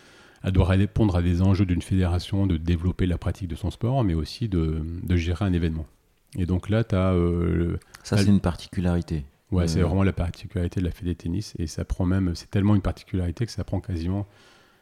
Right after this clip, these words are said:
Speaker 1: quatre-vingts pour cent de ton temps, quatre-vingts pour cent de, du budget, des effectifs, hein. Donc c'est, euh, c'est, voilà, c'est une composante forte du, du poste et, et, et, et de la fédération de tennis. Gérer ce tournoi-là,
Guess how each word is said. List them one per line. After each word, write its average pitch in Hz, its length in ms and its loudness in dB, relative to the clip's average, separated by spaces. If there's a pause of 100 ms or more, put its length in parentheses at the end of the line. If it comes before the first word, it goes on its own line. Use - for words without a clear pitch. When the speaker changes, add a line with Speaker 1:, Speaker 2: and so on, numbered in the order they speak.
(140)
Speaker 1:
quatre-vingts 95 360 -4
pour - 180 -6
cent 101 160 -4
de 90 60 -4
ton 87 180 0
temps, 104 340 4
quatre-vingts 95 320 -2
pour - 140 -6
cent 90 220 -2
de, 80 480 -2 (100)
du 85 100 -2
budget, 87 460 -2
des 80 180 -6
effectifs, - 500 -8
hein. 80 160 -4
Donc 82 180 -6
c'est, - 160 -10
euh, - 200 -8 (580)
c'est, - 160 -6
voilà, 85 160 2
c'est - 120 -4
une 92 60 -2
composante 98 360 4
forte - 460 -6
du, 92 260 -6
du 90 220 -2
poste 107 380 0
et, - 20 0
et, 87 360 -2
et, 87 280 -6
et 82 40 -2
de 82 40 -4
la 82 80 0
fédération 82 460 -6
de 82 60 -6
tennis. - 280 -8 (840)
Gérer 90 300 2
ce - 120 -2
tournoi-là, 85 460 -2